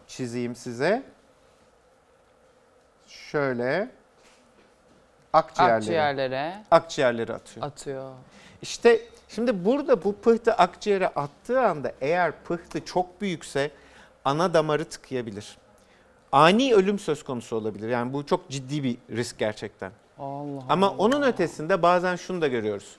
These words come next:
Speaker 1: Hastanın mesela tomografi çekiyorsun Çağla. Akciğerinde pıhtı var ama hiç farkında değil.
Speaker 2: Hı hı.
Speaker 1: Dolayısıyla hani klinik çok fark ediyor. Kişinin durumu
Speaker 2: Hmm,
Speaker 1: çok fark
Speaker 2: tabii ki,
Speaker 1: ediyor.
Speaker 2: mutlaka.
Speaker 1: Bazısı sadece bir nefes darlığı hissediyor.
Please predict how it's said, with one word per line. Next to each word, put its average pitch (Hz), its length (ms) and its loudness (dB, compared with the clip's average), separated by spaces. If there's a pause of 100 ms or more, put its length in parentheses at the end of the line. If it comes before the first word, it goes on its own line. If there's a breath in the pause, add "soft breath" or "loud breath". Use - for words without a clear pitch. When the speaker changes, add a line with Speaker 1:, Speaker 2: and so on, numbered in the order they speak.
(580 soft breath)
Speaker 1:
Hastanın 214 480 4
mesela 202 420 2
tomografi 190 500 -2
çekiyorsun 139 440 -6
Çağla. 139 400 -2 (260)
Akciğerinde 180 440 0
pıhtı 185 320 -6
var 170 100 2
ama 170 120 -4
hiç 165 120 -10
farkında 143 500 -2
değil. 107 160 -8 (160)
Speaker 2:
Hı 175 60 -8
hı. 170 40 -4 (300)
Speaker 1:
Dolayısıyla 220 760 4
hani 147 180 -6
klinik 220 440 -4
çok 190 200 -2
fark 156 240 0
ediyor. 120 180 -6
Kişinin 185 460 -8
durumu 165 180 -2
Speaker 2:
Hmm, 156 60 -6
Speaker 1:
çok 151 200 -6
fark 135 180 0
Speaker 2:
tabii 165 180 -4
ki, 104 60 -6
Speaker 1:
ediyor. 107 140 -4
Speaker 2:
mutlaka. 131 440 -6 (180)
Speaker 1:
Bazısı 240 440 6
sadece 190 360 4
bir 165 120 -4
nefes 165 380 -4
darlığı 139 240 2
hissediyor. 143 420 -4